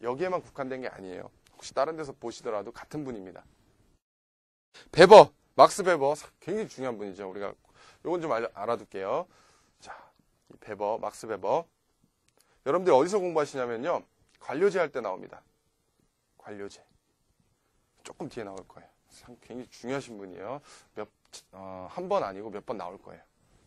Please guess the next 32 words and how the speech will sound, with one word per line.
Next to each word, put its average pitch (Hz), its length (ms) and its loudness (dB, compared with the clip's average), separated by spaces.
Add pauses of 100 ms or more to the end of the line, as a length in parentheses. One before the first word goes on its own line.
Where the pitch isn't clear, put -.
좀 107 160 -20
기억을 139 240 0
해둘게요. 165 320 -4
이분은 104 420 -10
이름하고 123 460 -4
그다음에 110 420 -6 (320)
이분이, 110 540 -10
어, 90 260 -14 (180)
다뤘던 151 420 -6
분야. 107 160 -10
관료제만 180 560 0
있는 147 200 -4
건 165 80 0
아닌데 127 460 -2 (400)
여기서는 110 280 -10
우리는 120 360 -6
관료제만 123 520 -6 (120)
집중적으로 117 480 -4
보면 107 180 -8
됩니다. 101 460 4 (560)
자, - 140 2
셀지닉이란 220 680 8
분, 160 380 4
어, 196 260 -2
환경이란 185 800 -2
말을 127 160 -6
썼죠. 131 360 -16 (180)
환경. 131 320 -16 (440)
어, - 80 -20 (160)
굉장히 101 200 -18
중요한 101 400 -12
거예요. - 140 -20